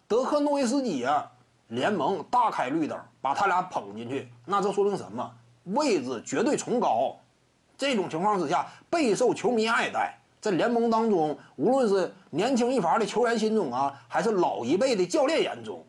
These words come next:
颇受尊重。这种情况之下才能破例进去嘛，这也是一份殊荣。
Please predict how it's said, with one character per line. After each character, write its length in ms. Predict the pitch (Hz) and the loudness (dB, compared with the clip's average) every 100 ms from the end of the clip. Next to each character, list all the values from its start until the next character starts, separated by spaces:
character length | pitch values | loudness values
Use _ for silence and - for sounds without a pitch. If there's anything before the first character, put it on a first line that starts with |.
| _ _ | _ _
颇 320 | - 180 170 | -8 -2 -2
受 160 | 156 220 | 2 0
尊 320 | - 135 95 | 2 -4 -4
重。 200 | 123 170 - _ _ _ _ _ _ _ _ _ | -4 -4 -8 _ _ _ _ _ _ _ _ _
这 200 | - 320 | -4 0
种 120 | 226 | 0
情 140 | 156 156 | 0 0
况 160 | 196 | 0
之 60 | 165 | 2
下 80 | 170 | 0
才 100 | 185 | 0
能 140 | 180 | -2
破 240 | 180 240 233 | -2 0 2
例 160 | 247 | 2
进 200 | 185 202 | 2 0
去 120 | 143 | -2
嘛， 240 | 123 117 107 | -4 -6 -2
这 140 | 247 | -2
也 100 | 175 | -2
是 100 | 123 | -2
一 80 | 165 | -2
份 140 | 180 190 | -2 -2
殊 160 | 185 | 0
荣。 380 | 170 - 240 | 0 -2 -10